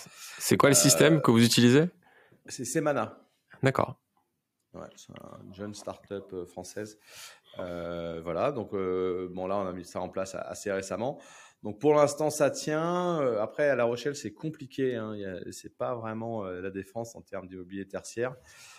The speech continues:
Speaker 2: Il y a,
Speaker 1: <laughs>
Speaker 2: euh, on a un plan, euh, on a un plan, euh, voilà. Si on s-, mais même si on signe ce plan, on va avoir, euh, au moins un an et demi de travaux. Donc, euh,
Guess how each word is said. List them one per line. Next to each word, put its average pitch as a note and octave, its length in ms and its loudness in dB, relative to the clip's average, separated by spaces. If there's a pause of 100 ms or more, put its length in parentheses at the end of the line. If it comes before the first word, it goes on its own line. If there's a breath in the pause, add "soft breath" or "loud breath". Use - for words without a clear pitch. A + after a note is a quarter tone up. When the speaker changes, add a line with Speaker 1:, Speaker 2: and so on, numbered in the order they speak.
(400 soft breath)
Speaker 2:
Il - 60 6
y - 40 0
a, - 60 -4
Speaker 1:
<laughs> - 260 0
Speaker 2:
euh, F2 220 -2
on A2 200 0
a D3 300 6
un C3+ 60 4
plan, B2+ 500 -2 (200)
euh, F#2+ 600 0
on F#2 140 -8
a A2 40 -4
un A#2+ 280 -2
plan, A#2+ 840 -2
euh, F2 340 -8
voilà. C2+ 280 -10 (380)
Si - 260 -12
on F#2 140 -8
s-, - 240 -12
mais G2 180 -2
même G#2+ 420 -4
si - 220 -12
on G#2 100 -8
signe A#2 240 -12
ce - 160 -16
plan, A2 360 -10
on G2 40 -10
va F#2 120 -6
avoir, F#2 320 -6
euh, E2 160 -8 (1160)
au A2+ 120 -6
moins A#2 200 0
un A2 120 -2
an G#2 100 -4
et G2+ 60 -4
demi G#2 180 -8
de G#2 60 -20
travaux. A2+ 500 -4 (100)
Donc, G2 360 -10 (100)
euh, F#2 720 -6